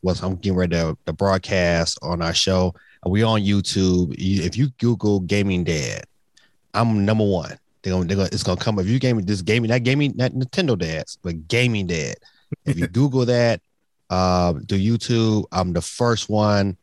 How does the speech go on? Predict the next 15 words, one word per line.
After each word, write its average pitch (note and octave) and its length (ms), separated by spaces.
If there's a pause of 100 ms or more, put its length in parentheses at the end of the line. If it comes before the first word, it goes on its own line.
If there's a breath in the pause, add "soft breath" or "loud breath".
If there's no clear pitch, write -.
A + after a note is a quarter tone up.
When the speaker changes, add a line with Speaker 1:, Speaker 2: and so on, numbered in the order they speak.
(280 soft breath)
Speaker 1:
I F2 60
got F2+ 120
a E2+ 40
very G#2 280
colorful G#2 440
U-, G2 320
uh, F#2+ 200
logo. G2 360
I F2 100
should G#2 240
have F#2+ 140
it D#2 80
behind F2 340
me, E2+ 80
but D#2 240